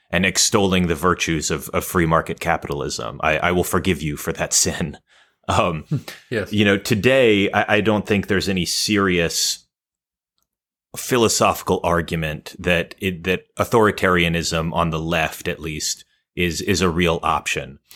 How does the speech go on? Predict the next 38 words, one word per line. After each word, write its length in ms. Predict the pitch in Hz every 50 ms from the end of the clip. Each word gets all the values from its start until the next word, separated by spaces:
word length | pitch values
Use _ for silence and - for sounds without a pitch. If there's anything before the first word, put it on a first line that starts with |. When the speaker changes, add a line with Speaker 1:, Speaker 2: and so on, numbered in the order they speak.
| - -
Speaker 1:
There 200 | - 87 104 104
are 60 | 104 -
certainly 640 | - - - 117 120 - 110 98 95 92 87 87
authoritarian 640 | - 92 - - 107 98 90 - 92 92 87 82 82 85
countries 500 | - - 101 92 - - 92 85 80 -
still 200 | - 92 82 82
in 80 | 78
the 80 | 76 80
world, 680 | 76 80 87 82 80 71 69 65 64 69 69 - - _ _ _ _ _ -
and, 320 | 78 85 82 80 80 76
and 180 | - 87 87 82
they 140 | 87 87 80
pose 440 | - - 95 87 85 85 73 - -
a, 300 | - 87 80 67 62 - _ _ _ -
a 80 | 87 -
pretty 200 | - 117 107 95
grave 300 | - 101 92 85 76 76
danger 360 | 85 87 113 117 90 87 80
to 120 | - -
the 80 | 80 71
world, 340 | 71 71 62 57 58 - 60
I 80 | 73
would 140 | 78 76 -
argue. 440 | 76 71 69 - - 76 73 73 - - - _ _ _ _ _ _ -
But 200 | 90 117 113 110
within 420 | 95 120 131 117 120 120 107 101
the 100 | 90 82
West, 500 | 73 85 82 76 71 - - - - - - _ _ _ _ _ - - _ _ _ -
uh, 200 | 107 - - 104
authoritarianism 880 | - - 135 127 123 113 - - 113 107 104 98 92 92 85 - 92 87
is 140 | 80 -
not 400 | 92 90 90 90 87 92 - -
really 280 | 82 90 87 80 82 82
an 80 | 82 -
issue 340 | 82 80 - - 90 82
for 200 | - - - 87
the 120 | 80 78 78
left. 480 | 76 78 78 87 95 - - - -